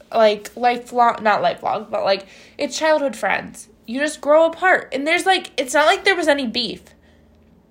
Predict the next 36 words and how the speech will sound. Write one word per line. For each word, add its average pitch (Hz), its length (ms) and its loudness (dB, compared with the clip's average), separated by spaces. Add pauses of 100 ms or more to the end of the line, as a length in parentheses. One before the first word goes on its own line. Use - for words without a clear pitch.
(500)
It 220 120 4
ultimately 285 580 2
comes 214 380 -6
down 196 280 0
to 196 380 -8
communication, 202 640 -4
I 226 120 0
feel 269 180 -2
like. 294 280 2 (420)
And 196 540 0 (640)
if 220 140 -2
I'm 254 560 2 (120)
the 220 120 -4
one 196 280 2
communicating 190 540 -4
all 180 100 -2
the 180 120 -6
time, 180 360 -8
asking 220 360 -2
to 226 60 -6
make 214 200 -6
plans, 180 460 -8 (840)
um, 185 460 -6 (640)
it 240 120 -4
takes 247 220 -10
a 339 60 0
lot 247 280 2
on 214 220 0
me 180 440 -4
if 202 220 -4
I'm 208 240 4
the 196 80 2
one 190 180 2
always 185 260 -2
doing 190 320 -6
that. 359 520 -2